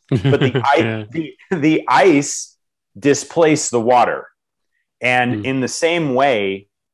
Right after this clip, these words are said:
Speaker 1: we need to displace the things that you shouldn't be doing with the things that you should be doing.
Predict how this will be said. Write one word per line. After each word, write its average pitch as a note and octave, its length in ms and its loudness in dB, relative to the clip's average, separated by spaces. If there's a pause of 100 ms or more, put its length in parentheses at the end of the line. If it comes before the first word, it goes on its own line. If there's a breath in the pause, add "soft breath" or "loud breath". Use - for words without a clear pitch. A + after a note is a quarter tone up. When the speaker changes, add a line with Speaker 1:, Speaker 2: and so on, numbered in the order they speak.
(560)
Speaker 1:
we D3+ 220 -2
need E3+ 240 -2
to C3 80 -4
displace B2+ 760 -4
the A2+ 120 -6
things C3 440 -6 (100)
that A2 300 -2
you C3 160 -4
shouldn't F3 500 -2
be A2+ 100 -8
doing G#2+ 520 -2 (260)
with C#3+ 260 0
the B2+ 100 -6
things C3+ 360 -2
that G2+ 180 0
you F#2+ 80 -10
should D3 300 -4
be A#2 120 -6
doing. E2 280 -8